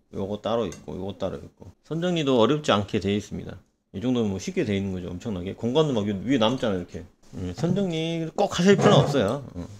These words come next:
뚜껑만 닫힐 정도로 하시면 됩니다. 근데 선정리를 해놓으면 이제 좀 편한, 좋은 것도 있죠. 뭐 나중에 이 수리를 보-, 수리를 하거나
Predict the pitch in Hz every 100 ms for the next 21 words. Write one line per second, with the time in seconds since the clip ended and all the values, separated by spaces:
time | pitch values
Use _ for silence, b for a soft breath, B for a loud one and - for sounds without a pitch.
0 | - - 185 240 233 190 143 - 180 135
1 | 127 131 117 160 208 _ 147 151 175 156
2 | 107 151 131 - - - _ - 135 156
3 | 151 147 208 226 233 190 220 233 202 156
4 | 139 123 107 127 - 202 202 - 160 214
5 | 214 156 107 - 165 135 - - 92 90
6 | 95 101 120 113 107 139 98 113 123 -
7 | 220 214 139 - - 190 202 185 175 180
8 | 180 117 120 190